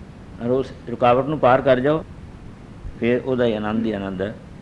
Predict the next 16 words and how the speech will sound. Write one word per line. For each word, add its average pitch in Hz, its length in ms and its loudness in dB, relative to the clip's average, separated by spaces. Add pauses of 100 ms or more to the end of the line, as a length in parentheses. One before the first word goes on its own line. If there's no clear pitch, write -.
(240)
ਉਸ 117 120 -6
ਵਿੱਚ 117 140 -4
ਕੋਈ 120 160 -2
ਤਕਲੀਫ 104 360 -2
ਨਹੀਂ 104 160 -4
ਆਉਂਦੀ। 76 220 -10 (1160)
ਮੈਂ 110 280 0 (1200)
ਯੋਗੀ 113 240 2
ਜੀ 120 60 2
ਦਾ 120 120 4
ਬਹੁਤ 120 260 2
ਧੰਨਵਾਦ 107 320 0
ਕਰਦਾ 113 360 0 (1800)
ਤੁਹਾਨੂੰ 123 340 0 (1300)
ਕਿ 139 320 2 (2250)
ਤੁਹਾਨੂੰ 147 580 -2